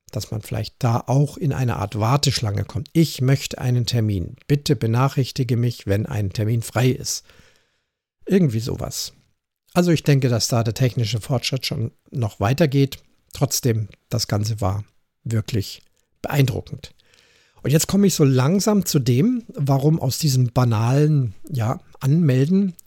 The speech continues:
eine, ja, möchte es pathetisch sagen, fast historisch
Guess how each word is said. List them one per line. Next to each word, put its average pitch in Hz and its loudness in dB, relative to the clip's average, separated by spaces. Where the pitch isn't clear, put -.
eine, 120 0
ja, 110 -12
möchte 110 0
es - -4
pathetisch - -2
sagen, 110 0
fast - -4
historisch 131 -2